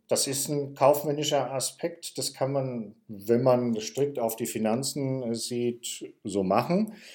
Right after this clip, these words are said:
Ist halt von der sportlichen Seite und, äh, für die, für die Fans, äh, extrem frustrierend, äh, vor allen Dingen,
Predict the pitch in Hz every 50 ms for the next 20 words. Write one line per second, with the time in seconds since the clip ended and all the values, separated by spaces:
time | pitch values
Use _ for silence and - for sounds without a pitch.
0 | - _ _ - 123 117 - - - - - - 127 117 117 117 113 - - -
1 | - - 123 113 107 107 101 98 - - 127 - - - 117 117 131 135 151 147
2 | 143 143 147 139 131 131 127 131 135 139 139 139 143 131 127 127 127 - 113 113
3 | 113 110 - - - 120 117 113 110 110 - 113 107 104 104 101 104 104 - 110
4 | 107 107 - - 117 113 120 135 131 - - - - 104 110 117 117 113 113 107
5 | 107 - - - - _ _ - 113 107 - - - 117 123 123 123 - 127 113
6 | - - 117 113 120 139 143 143 147 147 - - - 104 117 113 117 - - 113
7 | 110 113 113 120 120 120 117 117